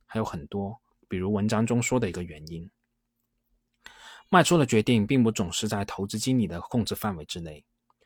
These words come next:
客户可以从账户和基金中提取资金。在这种情况下，基金经理可以基于对未来的回报预期而选择出售什么，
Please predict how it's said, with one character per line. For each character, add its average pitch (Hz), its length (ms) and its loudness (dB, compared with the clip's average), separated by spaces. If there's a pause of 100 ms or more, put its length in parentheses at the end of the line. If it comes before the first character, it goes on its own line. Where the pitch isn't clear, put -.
(340)
客 - 160 2
户 123 200 4
可 117 160 0
以 104 60 2
从 98 200 -2
账 113 240 0
户 110 140 -4
和 98 180 -6
基 113 140 -4
金 117 160 0
中 117 240 2
提 - 160 -8
取 - 140 -6
资 95 200 -8
金。 101 300 -4 (640)
在 104 100 -4
这 117 140 0
种 92 140 0
情 - 180 -6
况 92 160 0
下， - 280 -8 (720)
基 190 120 4
金 214 160 12
经 220 180 10
理 117 200 6
可 - 220 0
以 123 120 4
基 135 240 2
于 135 100 4
对 160 140 2
未 147 220 6
来 95 100 2
的 101 100 -2
回 95 220 -4
报 107 220 2
预 107 140 4
期 113 360 0
而 98 160 -8
选 82 220 -4
择 90 220 -6
出 - 220 -2
售 147 160 0
什 - 160 -2
么， 76 200 -12